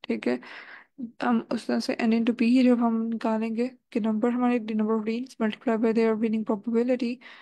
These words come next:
अ, तो हमारे पास percentage आ जाएगी।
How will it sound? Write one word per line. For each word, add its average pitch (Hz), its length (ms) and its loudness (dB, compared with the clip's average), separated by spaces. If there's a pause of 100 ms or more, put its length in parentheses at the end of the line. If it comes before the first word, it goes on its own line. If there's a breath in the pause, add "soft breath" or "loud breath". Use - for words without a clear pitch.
(460 loud breath)
अ, 220 340 2
तो 240 400 -2
हमारे 233 240 0
पास 226 340 -2
percentage 220 580 -2
आ 220 120 0
जाएगी। 247 400 -6